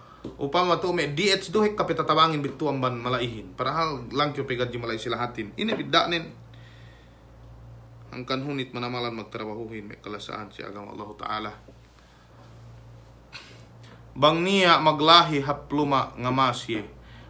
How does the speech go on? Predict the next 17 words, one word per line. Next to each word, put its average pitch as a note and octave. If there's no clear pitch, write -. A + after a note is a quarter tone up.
Bang C#3
nga C#3
magay C#3+
siya C3+
pag-ulid C3
ko, A2
abay B2
magtehed B2
sangem C3
lay. A#2
Tahinang A#2+
zina B2
<laughs> -
kapitakawin B2
niya B2
kahapan A#2
basta A2